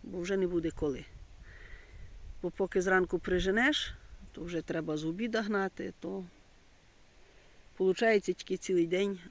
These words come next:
гонити з козами. Там прийдеться тільки раз гонити. Їсти є що дати, і хай їдять.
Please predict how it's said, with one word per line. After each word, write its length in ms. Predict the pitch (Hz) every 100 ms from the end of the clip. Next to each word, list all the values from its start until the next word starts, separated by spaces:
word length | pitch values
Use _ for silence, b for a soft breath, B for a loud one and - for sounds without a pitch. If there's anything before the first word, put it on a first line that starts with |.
| -
гонити 360 | 170 170 165 160
з 100 | -
козами. 400 | 180 165 180 180
Там 220 | - 180
прийдеться 460 | - 175 185 175 175
тільки 260 | - -
раз 220 | 175 -
гонити. 420 | 143 147 131 - 196
Їсти 280 | 208 - 190
є 160 | 202
що 260 | 233 - 226 208
дати, 420 | 196 202 - -
і 80 | -
хай 240 | - 190 185
їдять. 500 | 170 180 - -